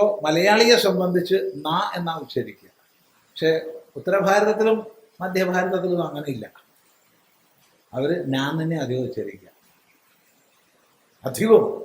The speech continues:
തീർത്തും അല്ല ട്ടോ. പക്ഷെ മലയാളിക്ക് നിർബന്ധമാണ് ആദ്യം വന്നാൽ ന എന്നും രണ്ടാമത് വരുമ്പോ ന എന്നും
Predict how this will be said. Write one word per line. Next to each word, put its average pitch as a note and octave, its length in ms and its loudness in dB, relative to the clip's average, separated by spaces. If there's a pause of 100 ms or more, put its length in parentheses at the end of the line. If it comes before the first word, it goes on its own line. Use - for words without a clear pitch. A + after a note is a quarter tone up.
(100)
തീർത്തും F#3 380 0
അല്ല G3+ 240 2
ട്ടോ. - 100 -4 (1600)
പക്ഷെ D#3+ 180 -4 (300)
മലയാളിക്ക് A3 540 0
നിർബന്ധമാണ് G3+ 500 0 (100)
ആദ്യം A3 320 0
വന്നാൽ F#3 260 2 (1900)
ന E3+ 240 0 (220)
എന്നും D#3 260 -2 (100)
രണ്ടാമത് F3 460 0
വരുമ്പോ E3+ 320 4 (1400)
ന - 20 -6 (320)
എന്നും D3 220 -2